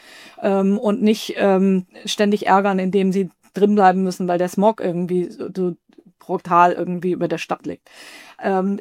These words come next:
die, sei es drum, jedenfalls die Chinesen ha-, haben sich da, da haben sie sehr recht, ähm, die sind absolut nicht nur wettbewerbsfähig, die wären vorne, die würden den Markt abräumen. Weswegen sowohl die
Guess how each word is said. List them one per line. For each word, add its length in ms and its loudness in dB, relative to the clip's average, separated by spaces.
die, 500 -4
sei 240 4
es 80 2
drum, 240 0
jedenfalls 400 4
die 120 -8
Chinesen 540 0
ha-, 140 -4
haben 160 2
sich 160 -4
da, 220 4
da 140 0
haben 180 -2
sie 120 -6
sehr 260 -4
recht, 420 -2
ähm, 380 -2
die 80 -2
sind 340 0
absolut 720 0
nicht 260 -2
nur 140 -2
wettbewerbsfähig, 800 -2
die 280 -6
wären 320 4
vorne, 460 -2
die 120 -6
würden 220 6
den 160 0
Markt 320 0
abräumen. 600 -6
Weswegen 720 2
sowohl 280 4
die 140 -2